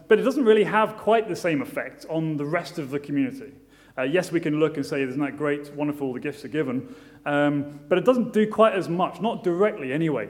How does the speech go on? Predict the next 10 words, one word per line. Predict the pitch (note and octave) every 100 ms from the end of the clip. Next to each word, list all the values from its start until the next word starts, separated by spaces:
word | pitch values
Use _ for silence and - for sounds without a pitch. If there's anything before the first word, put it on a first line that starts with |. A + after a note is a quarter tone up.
| -
to, | C#3+ C3 C3 -
to | - D3 C3+
the | C3
whole | C#3 B2
community. | B2+ A#2 A#2 - - - _ _ _ _ _ _ _ _
Um, | C3 B2 A#2 A#2 G#2+ - _ -
on | A3+ E3
balance, | G#3+ G#3+ C3+
says | - C#3+ -
Paul, | - C3+ D#3+ -